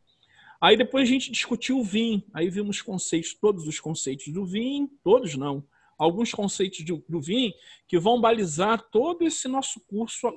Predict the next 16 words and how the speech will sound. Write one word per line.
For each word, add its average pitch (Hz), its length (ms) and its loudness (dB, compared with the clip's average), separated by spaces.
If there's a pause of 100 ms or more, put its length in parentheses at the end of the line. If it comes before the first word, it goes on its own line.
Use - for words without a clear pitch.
daqui 190 260 -4
pra 226 180 -2
diante, 156 500 -6 (360)
que 160 80 -2
é - 20 4
a - 0 -
estatística - 540 -2
aplicada 170 340 -6
à - 20 -6
metrologia. 175 760 -2
Quando 160 180 -6
a 160 60 -2
gente 170 120 -6
falar 160 260 -2
de 156 100 -2
uma 147 280 -2